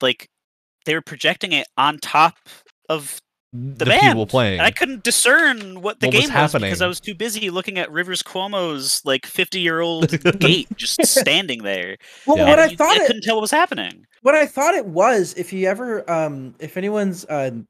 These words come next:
Speaker 3: Red Hot Chili Peppers fans, they had a music video for their song, um,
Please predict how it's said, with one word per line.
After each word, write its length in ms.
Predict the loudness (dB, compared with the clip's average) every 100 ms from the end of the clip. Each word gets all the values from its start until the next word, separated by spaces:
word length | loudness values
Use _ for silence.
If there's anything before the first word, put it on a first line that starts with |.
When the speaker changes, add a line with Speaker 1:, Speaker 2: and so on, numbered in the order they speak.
| _ _ _ _ _ -12
Speaker 3:
Red 140 | -4 -2
Hot 100 | -2
Chili 200 | -4 -4
Peppers 280 | -4 -6 -12
fans, 240 | -14 -12
they 80 | -8
had 160 | -4 -4
a 80 |
music 300 | -4 -6 -8 -6
video 300 | -6 -6 -8
for 260 | -8 -8
their 140 | -6 -8
song, 400 | -6 -6 -6 -8
um, 560 | -8 -6 -6 -8 -12